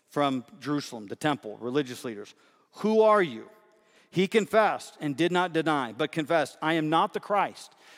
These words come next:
The word Christ in the Greek is Christos. It's, it means Messiah. He says, "I am not the Messiah. I'm not the chosen one. I'm not the anointed one." And then notice what, what happens next. "And they asked him, 'What then?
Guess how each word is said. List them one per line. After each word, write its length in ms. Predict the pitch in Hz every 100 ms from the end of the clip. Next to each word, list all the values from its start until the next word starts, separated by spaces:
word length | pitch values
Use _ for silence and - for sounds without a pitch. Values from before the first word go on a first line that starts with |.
| -
The 100 | -
word 220 | 160 214 214
Christ 320 | 208 208 185
in 80 | 180
the 60 |
Greek 300 | 139 180 170
is 100 | 156
Christos. 640 | - - 202 - 139 110 -
It's, 260 | 147 -
it 160 | - 143
means 220 | 156 143
Messiah. 600 | 131 131 - 170 165 117 - - -
He 120 | 175
says, 220 | 175 165 -
"I 120 | 170
am 140 | 165 151
not 260 | 170 214
the 40 | 214
Messiah. 540 | 190 - 170 131 95 - _ _ _ _ - -
I'm 160 | 156 160
not 240 | 175 202
the 60 | 208
chosen 520 | - 220 214 196 202
one. 180 | 208 208
I'm 180 | 143 139
not 220 | 165 -
the 120 | 165
anointed 500 | 151 170 220 - 190
one." 420 | 202 202 208 208 - _ _ _ -
And 140 | 120
then 120 | 135
notice 460 | 131 139 135 - - _ _ _ _ _ _ _ _
what, 220 | 127 127
what 180 | 131 123
happens 320 | 123 117 104
next. 380 | 117 101 - - _ _ _ _
"And 140 | 143 147
they 120 | 165
asked 340 | 190 226 -
him, 280 | 131 104 - _ _ _ -
'What 380 | 135 220 220
then? 380 | 180 247 226 101